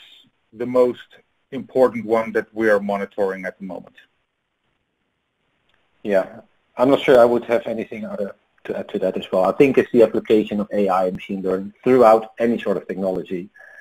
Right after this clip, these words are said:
Speaker 2: I mean, we've talked about content here today and experiences, but A I is embedded already in machines all over the place, your home appliances,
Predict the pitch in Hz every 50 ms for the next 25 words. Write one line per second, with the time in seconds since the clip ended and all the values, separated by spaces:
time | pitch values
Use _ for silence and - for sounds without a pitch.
0 | - _ - 110 117 110 107 101 98 - - 120 - - 107 104 98 - - -
1 | 110 107 104 113 101 - 104 101 98 - 98 98 101 98 98 95 92 95 85 -
2 | - - 101 95 92 92 90 87 - 98 82 - - - - - 101 104 92 92
3 | 98 98 95 95 98 - - - 98 92 101 101 95 95 - 85 98 98 101 104
4 | 101 101 98 98 92 92 92 92 - - 107 98 92 95 - - - _ _ _
5 | _ _ _ _ _ - - 110 110 107 104 101 107 95 - - 101 98 95 95
6 | - - - 98 95 92 92 82 85 95 101 101 98 101 101 80 78 - _ -
7 | - 104 95 95 95 95 90 - - 95 -